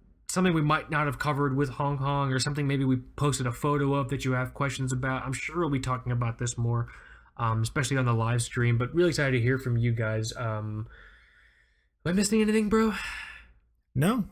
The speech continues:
Speaker 2: I'm super excited to hear, um, feedback from the listeners.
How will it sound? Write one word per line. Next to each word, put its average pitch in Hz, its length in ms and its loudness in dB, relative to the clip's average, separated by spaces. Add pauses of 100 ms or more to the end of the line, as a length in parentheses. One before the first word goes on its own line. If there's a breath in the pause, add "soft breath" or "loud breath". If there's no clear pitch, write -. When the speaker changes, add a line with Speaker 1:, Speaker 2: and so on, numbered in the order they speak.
Speaker 2:
I'm 139 220 2
super 151 360 2
excited 143 440 0
to 131 160 2
hear, 131 500 2
um, 120 420 2 (220)
feedback 120 480 0
from 127 160 0
the 117 80 0
listeners. 113 680 0